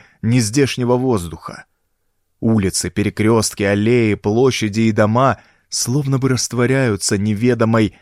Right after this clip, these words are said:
могущественной силой, и количество таких мест все умножается, словно кто-то непомерно огромный и неохватный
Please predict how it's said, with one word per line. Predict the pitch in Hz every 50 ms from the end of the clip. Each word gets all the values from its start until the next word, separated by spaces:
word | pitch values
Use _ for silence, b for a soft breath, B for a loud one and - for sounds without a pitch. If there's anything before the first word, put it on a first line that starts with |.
| b b
могущественной | - 110 117 127 131 113 127 151 151 127 - 139 123 - 143 131 135 143 143 127
силой, | - - - - 156 139 117 107 98 87 78 - _ _ _ _ _ _ _ _ _ -
и | -
количество | - - 80 80 87 95 - - 98 - - 95 -
таких | 95 85 - 92 - -
мест | 90 90 95 98 95 - - -
все | - - 101 98
умножается, | 98 95 95 98 98 95 87 95 101 98 92 82 78 76 - - - - - - _ _ _ _ _ _ _ _
словно | - - - - 80 80
кто-то | - - - 95 - - 90
непомерно | 95 92 85 - 92 92 98 107 123 131 120 107 107 113 110 107
огромный | 101 87 98 104 107 107 117 117 113 104 104 101 98 95
и | - - 107
неохватный | 107 107 104 95 - - 95 95 104 110 110 - - 101 101 98 87 -